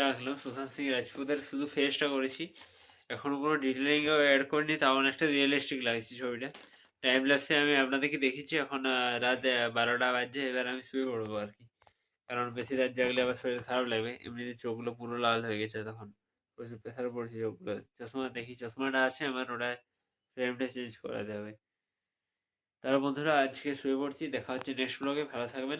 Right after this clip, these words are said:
আর ড্রয়িংগুলো আমার কেমন লাগছে রেগুলার, এবার আমি মিনি ব্লগ বানাবো না লং ভিডিওতেই ভিডিও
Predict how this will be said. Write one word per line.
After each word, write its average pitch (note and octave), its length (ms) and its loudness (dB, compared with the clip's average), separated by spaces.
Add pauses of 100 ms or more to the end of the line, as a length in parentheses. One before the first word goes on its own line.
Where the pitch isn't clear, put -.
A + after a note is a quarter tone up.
আর B2 140 0
ড্রয়িংগুলো B2+ 440 -2
আমার C3+ 180 -2
কেমন B2+ 280 -4
লাগছে C3+ 240 0 (100)
রেগুলার, B2 340 -2
এবার B2+ 240 -2
আমি B2+ 160 -2 (120)
মিনি A#2 220 -4
ব্লগ C3+ 240 -4
বানাবো B2+ 260 -2 (120)
না C3 80 2 (160)
লং A2+ 100 -2 (120)
ভিডিওতেই B2 460 -10 (680)
ভিডিও B2+ 320 0